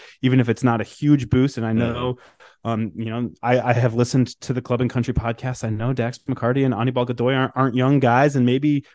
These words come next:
Speaker 1: within a couple of years I can become a starter for Nashville S C. But it is gonna be a really, you know, narrow path to walk to find the right guy that, that has the combination of low playing time demands, but high caliber of play during that playing time. So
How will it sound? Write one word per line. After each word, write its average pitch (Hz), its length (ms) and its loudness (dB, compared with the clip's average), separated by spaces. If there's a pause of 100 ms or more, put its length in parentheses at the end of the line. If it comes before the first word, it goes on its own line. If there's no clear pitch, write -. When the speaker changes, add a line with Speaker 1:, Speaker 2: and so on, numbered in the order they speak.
Speaker 1:
within 135 220 -2
a 123 60 -2
couple 135 220 0
of 117 80 0
years 127 400 -2
I 110 80 -4
can 113 300 -8
become 117 340 -4
a 110 40 -2
starter 127 320 2
for 113 120 -4
Nashville 104 380 -6
S 95 120 -10
C. 107 180 -6
But 104 240 -4 (380)
it 135 100 6
is 139 100 6
gonna 147 140 6
be 143 100 4
a 127 80 6
really, 123 720 4
you 120 160 -2
know, 110 120 -2
narrow 113 640 2 (360)
path 117 380 -4
to 120 120 -2
walk 104 380 -2
to 110 100 -12
find 113 320 0
the 104 60 -2
right 107 260 -4
guy 104 280 0
that, 98 360 -6
that 117 160 -6
has 123 200 0
the 123 60 -6
combination 110 640 -2
of 104 240 -4 (680)
low 131 200 8
playing 123 320 0
time 113 220 -2
demands, 107 420 -6
but - 140 -12
high 107 360 -4 (320)
caliber 117 440 4
of 113 200 0
play 117 260 -2
during 113 320 -6
that 101 160 -8
playing 107 280 -4
time. 98 300 -2
So 110 160 2